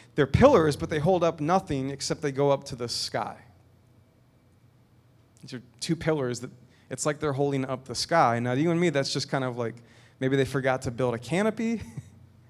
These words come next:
But this is for ancient people. And if you read ancient texts, you discover that ancient people thought of the world as being covered in a great dome, which really isn't that crazy, 'cause they were smart enough to figure out that things that are up come down unless they're held up, right? And they look up and they see things that are up,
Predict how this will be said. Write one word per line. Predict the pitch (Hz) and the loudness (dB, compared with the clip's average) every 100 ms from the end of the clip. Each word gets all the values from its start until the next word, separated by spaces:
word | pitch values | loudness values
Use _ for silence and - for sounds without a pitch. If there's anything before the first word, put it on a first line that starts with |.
| _ - _ _ - | _ -20 _ _ -8
But | |
this | 196 220 | -4 -2
is | 220 | -4
for | 208 | -6
ancient | 180 185 190 139 | -4 -2 -2 -6
people. | 120 113 - 110 | -6 -8 -8 -10
And | 113 | -8
if | 117 | -8
you | 151 | -8
read | 175 175 | -4 -4
ancient | 151 160 143 | -4 -4 -6
texts, | - 127 - | -4 -6 -6
you | 131 | -8
discover | 127 147 143 | -2 0 0
that | 131 | -2
ancient | 131 165 175 131 | -4 -4 -6 -8
people | 131 123 113 | -10 -8 -6
thought | 135 135 143 - - - | -2 -2 -4 -12 -20 -6
of | 139 135 | -4 0
the | |
world | 131 139 143 131 | 2 4 2 0
as | 117 | -4
being | 135 123 123 - - - | -6 -6 -6 -12 -20 -4
covered | - 156 165 | 2 2 2
in | 147 | 0
a | 135 | -2
great | 123 131 127 | -2 -4 -4
dome, | 123 113 107 107 - - _ _ _ _ _ _ _ - | -6 -6 -6 -12 -20 -20 _ _ _ _ _ _ _ -4
which | 160 | -2
really | 202 247 | 2 4
isn't | 214 202 | 4 2
that | 180 156 | 0 0
crazy, | - 175 151 131 | 0 0 0 -2
'cause | 156 | -4
they | 147 | 0
were | 165 | 0
smart | 160 214 220 240 | 0 -2 -2 -2
enough | 202 | -4
to | 156 | -6
figure | - 160 160 | -8 -6 -4
out | 160 | -4
that | 151 | -6
things | 131 180 151 | -6 -4 0
that | 143 | 0
are | 147 | 0
up | 147 | -2
come | 143 127 | -6 -4
down | 127 143 131 | -4 -4 -4
unless | 117 120 | -6 -8
they're | 123 | -8
held | 110 113 131 | -6 -4 -4
up, | 117 - | -4 -8
right? | 120 143 - _ _ _ _ - _ - | -14 -14 -16 _ _ _ _ -20 _ -4
And | |
they | 151 | 0
look | 170 185 | 2 4
up | 196 170 | 4 4
and | 143 | 0
they | 131 | 0
see | - 196 | 0 -2
things | - 143 123 | -2 -4 -2
that | 127 | -2
are | 120 - | -2 -2
up, | 165 120 - | -2 -4 -8